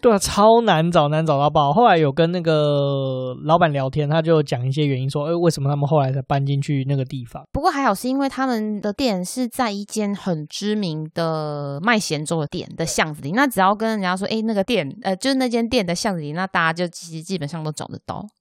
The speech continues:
Speaker 1: 对啊，不过还是蛮难找的，而且你就会发现说，其实台南在这种小巷子里面真的是别有洞天。
Speaker 2: 对，就是我觉得台南真的是很适合散步，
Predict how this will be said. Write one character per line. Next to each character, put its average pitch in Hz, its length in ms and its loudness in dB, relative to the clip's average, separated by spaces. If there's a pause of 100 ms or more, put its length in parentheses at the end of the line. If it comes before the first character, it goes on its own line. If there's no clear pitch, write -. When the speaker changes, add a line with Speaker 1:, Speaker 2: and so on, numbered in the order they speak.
(200)
Speaker 1:
对 151 120 2
啊， 131 80 0
不 - 160 2
过 349 100 10
还 233 140 6
是 294 180 0
蛮 180 160 4
难 180 180 4
找 135 220 0
的， 131 120 -2
而 226 120 -2
且 233 160 4
你 156 140 0
就 185 80 4
会 190 80 6
发 175 160 4
现 165 100 2
说， 165 140 4
其 156 120 -4
实 147 60 -2
台 147 160 -2
南 147 160 0
在 165 80 2
这 165 60 2
种 160 200 0
小 147 160 -2
巷 156 220 2
子 131 140 -4
里 123 80 -4
面 151 200 0
真 156 140 2
的 147 60 2
是 143 100 -2
别 139 160 -2
有 127 140 -2
洞 135 240 -2
天。 120 200 -4 (140)
Speaker 2:
对， 269 240 4
就 302 140 -2
是 339 280 0
我 233 140 4
觉 202 160 0
得 214 100 0
台 196 200 -4
南 190 180 0
真 220 160 0
的 226 80 2
是 196 140 -2
很 180 240 -4
适 170 340 -4
合 139 240 -8
散 127 260 -8 (140)
步， - 240 -14